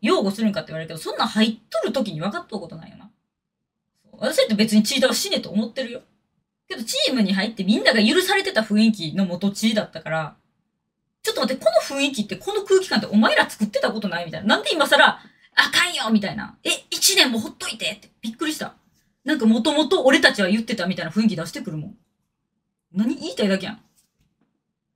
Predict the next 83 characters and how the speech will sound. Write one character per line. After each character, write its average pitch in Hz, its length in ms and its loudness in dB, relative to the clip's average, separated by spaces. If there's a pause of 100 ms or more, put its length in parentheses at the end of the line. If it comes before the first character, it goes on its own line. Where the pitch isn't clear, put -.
(280)
格 294 200 0
ゲ 392 80 0
ー - 20 0
も 208 60 2
チ 226 120 -6
ー 226 60 2
ト 220 80 2
っ - 40 -8
て - 80 -8
あ - 60 -8
る。 - 80 -14
け 427 140 0
ど、 359 300 -2 (440)
格 - 180 -8 (120)
ゲ 370 60 6
ー - 20 4
は 233 60 0
チ 381 140 -4
ー 392 80 -8
ト 453 80 -6
っ - 40 -18
て - 80 -8
あ 202 60 -2
る 202 80 -2
ん - 20 -8
や 160 60 -10
け 156 100 -14
ど、 165 320 -12 (360)
大 679 160 -4
き 262 140 -4
い - 40 -2
大 196 180 4
会 196 160 0
と - 80 -12
か 170 100 -10
は 180 260 -4
オ 214 80 -2
フ 262 120 -2
ラ - 80 2 (140)
イ 202 40 -2
ン 170 60 -8
な 156 80 -8
ん - 80 -12
よ - 120 -14
な。 - 200 -14 (320)
つ 370 80 -20
ま 330 160 -2
り、 254 320 -4 (340)
も 208 80 -6
う - 20 -2
イ 254 60 0
ン - 20 0
タ 302 80 4
ー 320 60 4
ネ 415 60 -4
ッ 415 40 -14
ト 403 80 -10
経 359 160 -2
由 233 60 0
じ 175 80 -4
ゃ 160 40 -6
な 175 100 -8
く - 40 -20
て、 170 240 -6
も 190 80 0
う - 20 2
そ 392 160 -2
の 415 120 0
場 370 120 2
で、 320 220 -6 (600)
そ 196 80 -8
う、 202 40 0
ロ 381 160 4
ー - 20 -6
カ 370 120 -2
ル 330 80 -4
対 277 180 2
戦 160 140 -6
で 147 60 -10
や 151 80 -12
る - 80 -12
わ - 100 -10
け。 - 180 -20